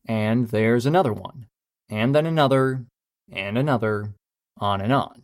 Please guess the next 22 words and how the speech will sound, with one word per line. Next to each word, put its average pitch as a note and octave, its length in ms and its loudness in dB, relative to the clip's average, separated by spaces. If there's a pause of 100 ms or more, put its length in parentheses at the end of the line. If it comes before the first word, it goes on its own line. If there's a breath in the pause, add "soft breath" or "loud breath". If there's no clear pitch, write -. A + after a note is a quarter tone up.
(800)
There F#3+ 340 2
are E3+ 320 -2
a A#2+ 140 -2
lot B2 340 -2
of E3+ 140 -6
people F3 320 0
out B2 220 2
there B2+ 380 0
who A2+ 120 -2
make B2 380 2
a A#2 80 0
lot C3+ 520 2
of C3 140 -2
money G#2 480 0
claiming A#2 580 2
they D3+ 200 2
can G3 180 -6
peel E3+ 240 -2
back D3 480 -4
the A2 160 -2
last C3 560 -2
layer G#2 540 0